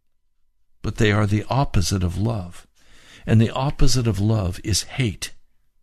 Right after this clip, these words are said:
Impatience is hate. Envy is hate. Conceit and self-will are hate. Selfishness,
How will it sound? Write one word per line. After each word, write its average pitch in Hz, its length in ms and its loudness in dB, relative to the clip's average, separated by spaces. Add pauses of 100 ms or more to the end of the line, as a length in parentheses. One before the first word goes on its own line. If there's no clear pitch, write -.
(420)
Impatience 131 920 4 (240)
is 123 340 2
hate. - 500 -4 (680)
Envy 135 600 6
is 139 240 4 (140)
hate. 156 380 0 (240)
Conceit 165 720 2
and 135 200 2
self-will 156 760 6
are 143 200 6
hate. 175 460 2 (1400)
Selfishness, - 1160 -4